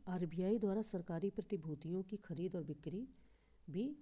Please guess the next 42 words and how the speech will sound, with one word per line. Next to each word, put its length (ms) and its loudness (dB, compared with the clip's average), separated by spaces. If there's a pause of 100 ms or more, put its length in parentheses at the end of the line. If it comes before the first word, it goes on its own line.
(380)
केंद्र 280 2
सरकार 340 0
द्वारा 220 2
सीमाओं 460 -2
और 160 -4
प्रतिभूतियों 640 -2
की 160 -8
खरीद 300 0
और 60 0
बिक्री, 380 -4 (540)
डी, 260 0
वाणिज्यिक 580 -2
बैंकों 340 0
द्वारा 220 0 (100)
आरबीआई 500 0
से 140 -2
उधार 400 -2
लेना, 420 -2 (500)
या 100 2
डी, 160 2 (120)
अनुसूचित 480 -2
बैंकों 360 0
द्वारा 200 0 (120)
गैर 220 4
अनुसूचित 560 -2
बैंकों 320 -4
को 160 -4
ऋण 260 0
देना, 260 -4
ठीक 220 -6
है। 100 -6 (720)
देखिए 280 8
ओपन 260 4
मार्केट 320 2
ऑपरेशन 420 0
की 100 -2
बात 300 -2
हो 80 0
रही 160 4
है 80 6
यहाँ 220 2
पर, 160 -6